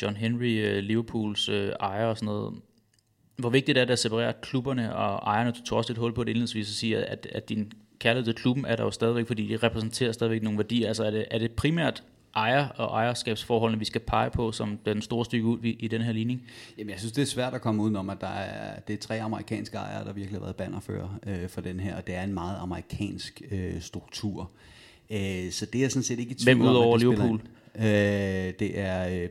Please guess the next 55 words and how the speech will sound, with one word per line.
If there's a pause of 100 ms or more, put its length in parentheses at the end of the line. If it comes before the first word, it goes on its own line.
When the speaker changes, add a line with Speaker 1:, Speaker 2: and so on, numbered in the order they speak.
Speaker 2:
Glazers
Speaker 1:
Glazer
Speaker 2:
i,
Speaker 1:
og,
Speaker 2:
øh,
Speaker 1:
og
Kroenke
Speaker 2:
United,
Speaker 1:
også
Speaker 2:
og
Speaker 1:
i
Speaker 2:
Kroenke
Speaker 1:
Arsenal.
Speaker 2:
i
Speaker 1:
Ja,
Speaker 2:
Arsenal,
ikke?
Speaker 1:
godt. (280)
Speaker 2:
Øhm,
så,
så,
så
jeg
synes
ikke,
der,
der,
der
er
nogen
tvivl
om,
at,
at,
at
det
også
spiller
ind, (100)
ikke?
Altså,
man
har
jo
et
eller
andet
sted
som
sådan
en
romantisk
fodboldfan,
som
jeg,